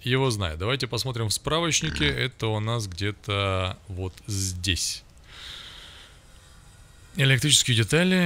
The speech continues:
Это у нас что такое механические? Так, с медный слиток, пластик. Ёлки зелёные. А пластмасса из чего делается?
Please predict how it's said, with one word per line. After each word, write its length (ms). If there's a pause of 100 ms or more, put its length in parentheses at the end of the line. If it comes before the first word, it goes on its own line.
(100)
Это 160
у 20
нас 80
что 120
такое 220
механические? 880
Так, 640
с 120
медный 400
слиток, 580
пластик. 600 (140)
Ёлки 960
зелёные. 800 (1080)
А 140
пластмасса 720
из 60
чего 380
делается? 840